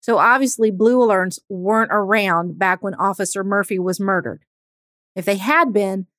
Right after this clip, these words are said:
the family might not have had to wait forty-three long years to get justice.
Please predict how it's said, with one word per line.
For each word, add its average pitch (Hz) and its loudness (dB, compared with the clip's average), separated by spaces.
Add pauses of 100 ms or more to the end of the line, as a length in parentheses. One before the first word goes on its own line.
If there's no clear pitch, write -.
(220)
the 226 2
family 247 2
might 226 2
not 240 2
have 226 -2
had 233 -2
to 214 2
wait 196 -2 (160)
forty-three 233 0
long 202 2
years 180 -4
to - -10
get 175 -6
justice. - -8